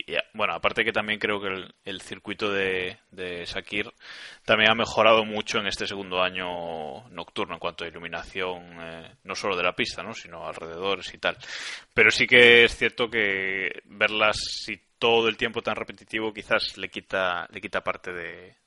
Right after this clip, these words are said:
de gracia, pero bueno, en esa salida de Hamilton de pit lane con Rosberg y Vettel pegándose por detrás y con las chispas saltando,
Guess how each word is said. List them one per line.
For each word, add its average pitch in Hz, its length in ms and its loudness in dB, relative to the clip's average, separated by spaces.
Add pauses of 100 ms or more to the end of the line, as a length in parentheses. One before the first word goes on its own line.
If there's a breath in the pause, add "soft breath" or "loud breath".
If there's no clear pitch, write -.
(120)
de 90 240 -6
gracia, 113 420 0
pero 87 160 -10
bueno, 113 280 -10
en 98 120 -10
esa 104 180 -4
salida 113 400 2
de 107 140 0
Hamilton 107 360 -6
de 104 80 -8
pit 107 180 -12
lane 110 400 -8
con 90 480 -6
Rosberg 104 340 -4
y 107 40 -4
Vettel 107 280 -6
pegándose 98 380 -6
por 101 140 -8
detrás 110 420 -2
y - 60 -14
con 92 120 -12
las 87 140 -10
chispas - 320 -10
saltando, 107 560 -6